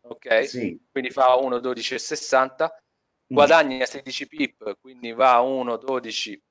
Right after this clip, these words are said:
Speaker 1: e settantasei.
Speaker 2: E settantasei.
Speaker 1: Lui si
Speaker 2: Mette
Speaker 1: mette a B E.
Speaker 2: Sì.
Speaker 1: Si mette a B E con il margine che io ho messo prima di un pip, quindi il margine B E.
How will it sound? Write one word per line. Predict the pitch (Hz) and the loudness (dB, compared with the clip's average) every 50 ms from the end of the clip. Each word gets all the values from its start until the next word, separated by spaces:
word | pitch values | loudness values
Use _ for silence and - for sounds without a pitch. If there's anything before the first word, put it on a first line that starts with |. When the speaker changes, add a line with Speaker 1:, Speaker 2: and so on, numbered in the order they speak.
| _ | _
Speaker 1:
e | _ 110 | _ -16
settantasei. | - - 120 - - - 117 107 95 110 110 - - 117 107 101 101 127 | -10 -8 -8 -6 -2 -2 -2 -2 -2 -4 -4 0 2 4 4 4 4 2
Speaker 2:
E | 160 - | -2 -4
settantasei. | - 110 98 - - - 107 127 143 - _ _ _ _ | -8 -12 -14 -14 -16 -20 -20 -20 -20 -20 _ _ _ _
Speaker 1:
Lui | 117 117 180 180 156 | -2 4 4 6 6
si | - 160 151 | 4 2 2
Speaker 2:
Mette | 156 156 147 | 2 0 0
Speaker 1:
mette | - - 139 | 2 2 2
a | 127 | 2
B | - - 139 | 2 2 0
E. | 135 135 131 127 117 101 - - _ _ _ _ _ _ _ _ _ _ | 2 4 4 4 4 2 0 -8 _ _ _ _ _ _ _ _ _ _
Speaker 2:
Sì. | - - 107 98 80 - - _ | -8 -4 -2 -2 -2 -4 -8 _
Speaker 1:
Si | - | -14
mette | 139 143 139 _ - 131 | -10 -10 -10 _ 0 0
a | 120 | 0
B | 120 131 | 0 2
E | 147 160 156 143 - | 2 4 4 2 2
con | - - 147 156 156 156 151 147 147 143 139 135 135 127 - - _ _ _ _ | -2 2 4 6 6 6 4 2 0 0 2 2 2 2 0 -4 _ _ _ _
il | - 131 131 | -12 -8 -4
margine | 131 139 139 143 135 120 123 123 120 117 | 0 4 4 4 2 0 -4 -6 -6 -6
che | - 127 | -8 -6
io | 120 123 123 | -4 -4 -4
ho | 117 | -4
messo | 117 120 113 - - 113 | -4 -6 -6 -6 -6 -8
prima | - 120 117 113 107 | -8 -8 -6 -4 -6
di | 104 | -6
un | 107 107 98 _ | -6 -12 -16 _
pip, | _ 110 101 _ _ - 104 104 101 | _ -20 -20 _ _ -8 -8 -8 -6
quindi | 113 110 101 98 | -8 -10 -10 -8
il | 98 | -8
margine | 101 104 107 107 107 104 98 95 98 92 | -2 0 0 0 0 -2 -10 -8 -8 -10
B | 90 92 | -10 -6
E. | 98 98 95 90 101 - _ | -2 2 2 2 2 0 _